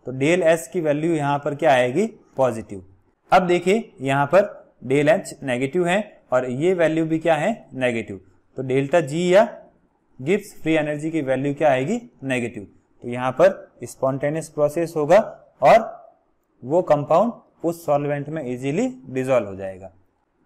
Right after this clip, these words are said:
अब बात करते हैं एंडोथर्मिक प्रोसेस की। तो देखिए, एंडोथर्मिक प्रोसेस में एनर्जी एब्जॉर्ब होती है, तो डेल एच की वैल्यू क्या आएगी? पॉजिटिव। अब यहाँ पर भी आयनिक कंपाउंड का डिसोसिएशन हो रहा है,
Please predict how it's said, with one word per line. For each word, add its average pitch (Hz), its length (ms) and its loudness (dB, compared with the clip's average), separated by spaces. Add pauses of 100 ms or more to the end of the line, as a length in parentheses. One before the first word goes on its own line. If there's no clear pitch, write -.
(200)
अब 202 120 6
बात 160 360 4
करते 147 220 -2
हैं 170 320 -4 (220)
एंडोथर्मिक 147 720 -4
प्रोसेस 120 420 -4
की। 107 100 -16
तो - 380 -18
देखिए, 139 300 0 (360)
एंडोथर्मिक 147 680 -2
प्रोसेस 143 480 -2
में 202 120 0 (320)
एनर्जी 139 400 -4
एब्जॉर्ब 131 420 0
होती 160 260 -4
है, 190 120 0 (320)
तो 139 60 -4
डेल 160 340 0
एच 151 220 -2
की 165 100 -4
वैल्यू 139 320 0
क्या 151 180 4
आएगी? 127 300 2 (420)
पॉजिटिव। 117 480 0 (420)
अब 190 480 2 (260)
यहाँ 135 280 0
पर 175 180 2
भी 208 200 0 (280)
आयनिक 147 340 -4
कंपाउंड 170 420 0 (380)
का 143 80 4
डिसोसिएशन 147 600 -2
हो 180 140 0
रहा 185 100 6
है, 233 80 2